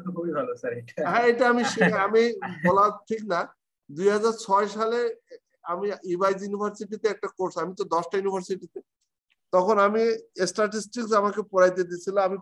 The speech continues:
Speaker 2: পুরা কোর্সটা আইসিটি base পড়াইছিলাম, পুরা কোর্সটা আইসিটি বেস, স্ট্যাটিস্টিক্সটা পুরাটা আইসিটি বেস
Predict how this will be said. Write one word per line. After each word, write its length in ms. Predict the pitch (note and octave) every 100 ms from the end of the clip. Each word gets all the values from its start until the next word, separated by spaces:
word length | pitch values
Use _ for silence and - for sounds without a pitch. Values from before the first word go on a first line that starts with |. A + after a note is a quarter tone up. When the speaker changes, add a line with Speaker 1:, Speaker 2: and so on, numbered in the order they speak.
| -
Speaker 2:
পুরা 220 | G#3+ A#3+
কোর্সটা 500 | A#3+ A3 G#3+ - A#3+ A#3 - - - - _ _
আইসিটি 480 | D#3+ F3 F3+ G#3+ A3
base 180 | G#3 G3+ -
পড়াইছিলাম, 520 | F3 D3 C3 A#2+ G#2+ _ _ _ _ _ -
পুরা 260 | A3 A#3+
কোর্সটা 440 | A#3+ A3+ G#3+ - A3
আইসিটি 400 | G3 F3 E3 D3+
বেস, 420 | B2+ G#2+ - - _ _ _ _ _ _
স্ট্যাটিস্টিক্সটা 840 | E3 D#3+ G3 F#3+ G3+ G#3 A3 - A3
পুরাটা 360 | A3 G#3 G3+ F#3+
আইসিটি 380 | F3 F3 F#3+ F#3
বেস 180 | F3+